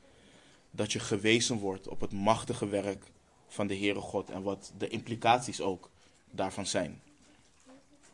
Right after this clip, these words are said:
We hebben het gezien bij de Israëlieten in Deuteronomium twee weken geleden en we zien het in ons eigen leven om ons heen. Eh, te midden van moeilijkheden is de neiging tot twijfel enorm groot.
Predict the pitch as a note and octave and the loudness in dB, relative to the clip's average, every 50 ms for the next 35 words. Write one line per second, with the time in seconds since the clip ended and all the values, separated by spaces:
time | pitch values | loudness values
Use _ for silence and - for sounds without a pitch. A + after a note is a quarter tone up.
0 | - - - - - - - C#4+ - - - - - G#2+ G#2+ G#2 G#2+ G#2 - - | -20 -20 -20 -20 -20 -20 -20 -18 -14 -14 -10 -4 0 2 2 4 2 0 0 0
1 | A#2 - - - B2 A#2 B2+ C3 C#3 C#3+ - - - - - - - - - - | 2 4 6 8 8 8 8 8 6 4 -2 -10 -10 -10 -10 -10 -10 -14 -18 -10
2 | - - G2+ G2+ G2+ G2 F#2+ A2+ - - - G#2+ G#2 A2+ A2+ A#2+ A#2+ A2+ F#2+ G#2+ | -4 0 0 2 2 2 0 2 2 2 2 4 4 4 4 4 2 2 2 2
3 | G#2 G2+ G#2+ G#2+ G#2+ - A2+ G#2 G#2 G#2 A2 A#2 A#2+ A#2+ B2 A#2 A#2+ - A2+ A2 | 2 4 4 4 4 2 2 2 4 4 4 6 6 4 4 2 4 4 4 6
4 | G#2+ A2 G#2+ G#2+ - - - G#2+ G2 G#2 G#2+ A2 A2 A2+ A#2 C#3 C#3+ B2+ G#2 G2 | 6 6 4 4 2 -2 0 2 4 6 6 6 6 4 2 2 0 -2 -2 -2
5 | G2 G2 - - - A#2+ A2+ A2+ G2+ - G2 G#2+ G#2 G#2 G2+ - - G#2 G#2+ G2+ | 0 2 2 2 4 4 2 2 2 0 -2 -2 -2 -2 -2 0 2 2 2 2
6 | - G2+ G2+ G#2 F#2+ - G2+ G2 G2+ G2 G2 G2+ G2+ A2 A2+ B2 E3 F#3 - - | 2 0 2 0 0 0 0 -2 -2 -2 -4 0 2 2 4 4 2 0 -4 -12
7 | - - - - - - - - - - - - - - - - - - B1+ B1+ | -20 -20 -20 -20 -20 -20 -20 -20 -20 -20 -20 -20 -20 -20 -20 -16 -14 -12 -12 -12
8 | F2+ F#2 - - - A2+ G#2+ A2 A2+ A2+ A#2+ - - A2+ A2 G#2+ A2 A#2+ B2+ C3 | -12 -14 -8 -2 2 4 6 6 6 6 4 4 4 4 4 6 6 6 8 8
9 | C#3 C3+ C3+ A#2 A#2 A#2+ A#2+ B2 A#2+ C3 D#3 D#3 - - - - - _ - - | 8 8 6 6 6 8 8 8 6 4 2 -2 -6 -14 -20 -20 -20 _ -2 0
10 | A2+ G#2+ G#2 G#2+ G#2+ G#2 G2+ G#2 G#2 A2 A#2 A2+ A#2+ - B2+ A#2+ A#2+ A#2+ B2 - | 0 2 2 2 2 4 4 6 6 6 6 4 4 2 2 2 0 0 -2 -4
11 | A2 - - - - G#2+ G2+ G#2 G#2 G#2 - A2 G#2 G#2 - - G#2 G#2 G#2 G2+ | -4 -6 -6 -4 2 4 4 4 4 2 2 2 2 2 0 0 -2 0 0 0
12 | G2 G2+ F#2+ - - B2 B2 A2 F#2 F2 - - - | 0 -2 -2 -4 0 2 4 4 2 2 -4 -14 -20